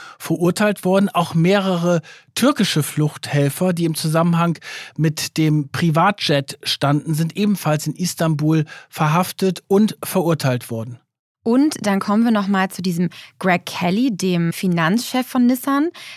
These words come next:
Speaker 2: Der, äh, soll ihn ja bei diesem Aufbau dieser Firmenstrukturen, über die dann das Geld geflossen ist, geholfen haben. Und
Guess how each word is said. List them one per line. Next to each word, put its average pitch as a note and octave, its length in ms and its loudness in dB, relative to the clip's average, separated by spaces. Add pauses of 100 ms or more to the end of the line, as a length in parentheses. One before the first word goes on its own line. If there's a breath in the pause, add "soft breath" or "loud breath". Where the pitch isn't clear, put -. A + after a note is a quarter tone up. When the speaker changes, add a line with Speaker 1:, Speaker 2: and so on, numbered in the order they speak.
(220 loud breath)
Speaker 2:
Der, G#3+ 420 2
äh, G3+ 220 -2
soll F#3 220 0
ihn G#3 180 0
ja F#3 160 0
bei F#3 120 -2
diesem E3+ 440 -4 (360 loud breath)
Aufbau G3 460 0
dieser E3+ 380 -2
Firmenstrukturen, A3+ 880 -2
über F#3+ 160 -2
die F3+ 80 -2
dann E3+ 160 0
das D#3+ 160 -6
Geld G3 260 -2
geflossen B3 460 -2
ist, G#3 160 -6
geholfen G#3+ 640 -2
haben. B3 320 2 (400 loud breath)
Und G#3 400 0